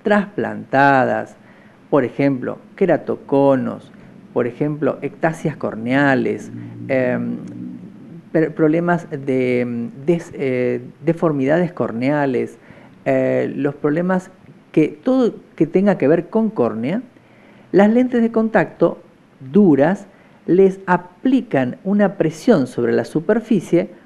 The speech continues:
modificándolas y logran una muy buena visión. Si yo le pongo un anteojo, no le hace nada de esta presión, es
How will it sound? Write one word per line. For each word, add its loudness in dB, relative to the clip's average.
modificándolas 0
y 2
logran 4
una 0
muy -2
buena 2
visión. -6
Si 2
yo 4
le 4
pongo -2
un 2
anteojo, 0
no 4
le 4
hace -2
nada 2
de 0
esta -4
presión, 2
es -16